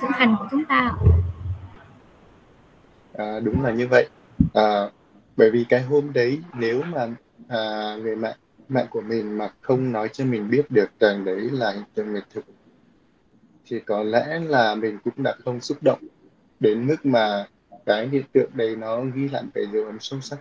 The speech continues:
Speaker 2: trong mình như thế. Đấy, mẹ của mình thì hồi đấy mẹ mình là giáo viên dạy văn của một trường, à, cấp hai. Đấy, thì trong văn học Việt Nam thì cũng có rất là nhiều những tác phẩm, à, nhắc đến, à, mặt trăng, mặt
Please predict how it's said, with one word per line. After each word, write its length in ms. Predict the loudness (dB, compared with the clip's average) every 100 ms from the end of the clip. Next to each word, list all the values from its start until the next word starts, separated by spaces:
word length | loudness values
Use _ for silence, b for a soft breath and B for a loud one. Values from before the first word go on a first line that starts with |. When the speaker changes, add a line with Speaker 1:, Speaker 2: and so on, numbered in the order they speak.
| -10
Speaker 2:
trong 140 | -8 -8
mình 140 | -10
như 80 | -14
thế. 220 | -12 -12 -12 -16 _ _ _ _ _ _
Đấy, 200 | -6 -2
mẹ 220 | 2 2 2
của 80 | -2
mình 240 | -2 -4 0
thì 80 | 0 0 -4 -16 _ -2
hồi 140 | 2
đấy 160 | 4 2
mẹ 240 | 0 0
mình 180 | -2 -4
là 100 | -6
giáo 200 | -4 -4
viên 200 | -4 -6 -8 -2
dạy 100 | -2 -2 -6
văn 220 | -2 -2 -4 -12 _ _ _ _ _
của 120 | 2 2
một 60 | 2
trường, 320 | 4 4 2
à, 100 | -6 -6
cấp 80 | -8
hai. 280 | -6 -6 -6 -10 _ -20 _ _ _
Đấy, 200 | -6 -4 -2
thì 100 | -2 0
trong 200 | 0 0
văn 100 | -2
học 120 | -4
Việt 120 | -4
Nam 160 | -4 -6
thì 60 | -8
cũng 100 | -12 -10
có 360 | -8 -6 -8 -6
rất 60 |
là 80 | -8
nhiều 300 | -8 -4 -4
những 140 | -4 -8
tác 120 | -10 -6
phẩm, 160 | -2 -2 -6 _ -20 -20 -6
à, 300 | -2 -2 -2
nhắc 180 | -6 -2
đến, 540 | 0 0 -2 -8 -6
à, 200 | -6 -6
mặt 140 | -8 -10 _
trăng, 320 | -4 -2 -6
mặt 120 | -12